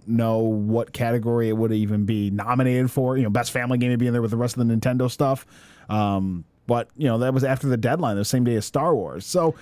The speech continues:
I don't know. I look, we t-, we originally talked about it, like, "Oh, it seems like there's a bunch of stuff missing." And I was like,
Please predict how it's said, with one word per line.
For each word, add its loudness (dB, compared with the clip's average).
I -4
don't 4
know. 6
I 0
look, 6
we 4
t-, 2
we 4
originally 4
talked 2
about 2
it, 0
like, -4
"Oh, 4
it -4
seems 4
like 4
there's 4
a 4
bunch 2
of -6
stuff 2
missing." 2
And 4
I 4
was 4
like, 0